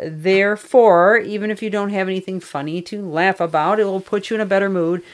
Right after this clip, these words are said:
to participate in the phys-, physical act of laughter or smiling.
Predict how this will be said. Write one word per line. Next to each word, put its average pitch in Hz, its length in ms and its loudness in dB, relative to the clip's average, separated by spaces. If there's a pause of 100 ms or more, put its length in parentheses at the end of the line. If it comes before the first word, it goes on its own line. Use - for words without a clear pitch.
(200)
to 226 140 -10
participate 240 800 -4
in 196 100 -6
the 190 80 -6
phys-, - 560 -6
physical 214 400 -6
act 175 420 -4
of 156 320 -4
laughter 175 600 -4 (120)
or 165 220 -6
smiling. 170 560 -6